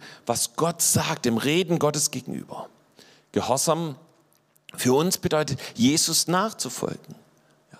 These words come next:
da, wo du dein Leben noch nie Jesus gegeben hast, noch nie Ja gesagt hast zu ihm, "Ja, ich, ich brauch dein Blut, Jesus, ich möchte dir nachfolgen, ich glaube, dass du auch, auch für mich gestorben bist", ja, heißt es, dein Leben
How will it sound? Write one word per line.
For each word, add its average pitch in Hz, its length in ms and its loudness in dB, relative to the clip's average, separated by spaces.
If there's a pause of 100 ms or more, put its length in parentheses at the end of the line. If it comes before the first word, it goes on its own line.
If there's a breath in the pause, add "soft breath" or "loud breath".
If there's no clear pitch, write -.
(200)
da, 113 160 -2
wo 127 100 6
du 123 240 2 (320 loud breath)
dein 123 220 0
Leben 180 380 0
noch - 180 -2
nie 208 240 2
Jesus 175 560 2
gegeben 151 540 -2
hast, - 380 -6 (100)
noch 98 120 -4
nie 165 340 2 (360 loud breath)
Ja 160 380 2
gesagt - 360 -6
hast - 200 -2
zu - 80 -2
ihm, 104 200 -6
"Ja, 135 200 -2
ich, - 260 -6 (280 loud breath)
ich - 340 0 (100)
brauch 180 320 0
dein - 300 -4
Blut, 175 280 2
Jesus, 139 240 2
ich - 180 -2
möchte 165 280 -2
dir 135 160 0
nachfolgen, 147 400 -2
ich - 180 -8
glaube, 147 300 0
dass 120 140 0
du - 80 -4
auch, 143 160 2 (100)
auch - 200 -10 (220 loud breath)
für - 140 2
mich 185 240 4
gestorben 190 560 0
bist", - 480 -4
ja, 107 200 -10 (440 loud breath)
heißt 147 240 -2
es, 147 100 -2
dein 117 220 -2
Leben 147 420 2